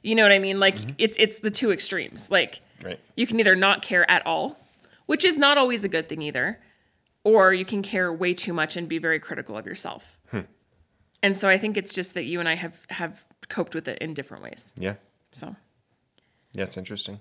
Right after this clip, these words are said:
Speaker 1: Yeah.
Speaker 2: Yeah, and when I was talking about that too, I was wondering about the other end. Like me, I have a negative self-image. I don't think I've ever met anybody who just has the most wonderful idea of themselves.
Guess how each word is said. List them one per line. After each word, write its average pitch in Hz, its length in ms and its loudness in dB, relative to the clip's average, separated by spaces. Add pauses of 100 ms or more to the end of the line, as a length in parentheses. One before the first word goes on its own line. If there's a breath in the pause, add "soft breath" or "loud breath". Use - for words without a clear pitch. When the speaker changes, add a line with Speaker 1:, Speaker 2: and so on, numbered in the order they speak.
(160)
Speaker 1:
Yeah. 185 300 -6 (1500 soft breath)
Speaker 2:
Yeah, 104 140 2 (100)
and 110 120 2
when 110 120 4
I 107 40 4
was 101 200 0
talking 95 260 -4
about 95 200 0
that 80 140 -4
too, 92 220 -4
I 90 40 -2
was 90 160 -8
wondering 98 420 2
about 87 220 0
the 87 100 -4
other 90 200 0
end. 71 280 -6 (520)
Like 98 260 -2
me, 127 260 4
I 110 60 4
have 107 140 0
a 90 40 -4
negative 90 380 -4
self-image. 90 520 -4 (520 loud breath)
I 113 160 4
don't 156 180 0
think 143 160 -6
I've 131 140 0
ever 120 200 0
met 90 580 -8 (280)
anybody 107 380 0
who 98 180 -6
just 98 380 -4
has 90 460 -4
the 85 80 -10
most 82 340 -10
wonderful 90 680 -8 (540 soft breath)
idea 87 340 -4
of 85 60 -8
themselves. 82 680 -4